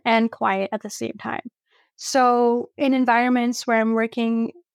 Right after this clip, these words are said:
as a product manager, it's an opportunity for me to lean more into the, the outspoken person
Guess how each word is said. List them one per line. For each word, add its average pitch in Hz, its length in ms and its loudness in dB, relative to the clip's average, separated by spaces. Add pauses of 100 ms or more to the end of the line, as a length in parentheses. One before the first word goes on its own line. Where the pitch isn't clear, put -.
(140)
as 240 160 -4
a 226 40 -6
product 247 340 0
manager, 220 640 -2 (680)
it's 277 180 -2
an 262 80 0
opportunity 247 460 0
for 240 140 -2
me 226 240 0
to 247 140 -2
lean 233 300 0
more 220 240 0
into 220 680 -2
the, - 320 -6
the 226 120 2
outspoken 220 560 -2
person 202 500 -8